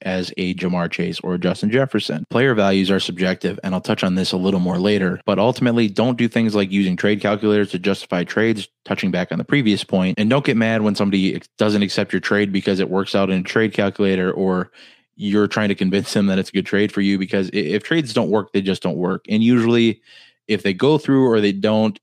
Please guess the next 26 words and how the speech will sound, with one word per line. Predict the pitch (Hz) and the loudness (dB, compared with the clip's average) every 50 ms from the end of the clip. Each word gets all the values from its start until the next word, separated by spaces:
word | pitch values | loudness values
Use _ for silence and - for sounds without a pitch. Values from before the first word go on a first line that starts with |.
| _ _ _ | _ _ _
usually | - 104 110 113 110 107 110 | -8 -4 -2 0 0 0 0
there's | 107 104 101 98 98 | 0 0 0 0 0
a | 98 95 92 | 0 0 -2
fine | 95 - _ 107 104 104 107 104 98 | -4 -4 _ -2 -2 0 0 -2 0
way | 98 95 95 92 | 0 0 -2 -2
of | 90 - 90 | -4 -6 -8
trades | - - - 95 95 87 90 | -6 -2 -2 -2 -2 -2 -2
working | 87 92 92 - 95 90 90 | -4 -4 -4 -4 -4 -2 -2
out. | 90 90 90 90 - | -2 -2 -2 -4 -4
As | - - - | -8 -8 -4
far | - 151 151 | -2 0 0
as | 135 110 | 2 2
I've | 110 104 98 | 0 -2 -2
seen | - - 101 | -2 -2 -2
in | 95 | -2
my | 95 92 90 | -2 -2 -2
league, | 90 92 95 95 95 90 - _ _ _ - - - _ _ | -2 -2 0 0 -2 -4 -6 _ _ _ -20 -20 -20 _ _
you | - 98 | -4 -2
know, | 92 | -2
especially | 90 - 120 117 - 123 113 | 0 0 -2 0 2 2 2
when | 107 101 | 2 2
people | - 117 107 101 104 | 0 0 0 0 0
get | 98 101 101 95 - | 0 0 0 -2 -2
all | - 98 95 95 95 95 92 90 - - _ _ _ _ - 135 | -2 -2 0 0 0 0 0 -2 -4 -6 _ _ _ _ -6 -4
pissy | 156 143 - - 113 107 95 71 | -2 -2 0 0 0 0 0 0
about | 95 92 92 98 98 95 98 95 | -2 0 2 2 2 2 0 -2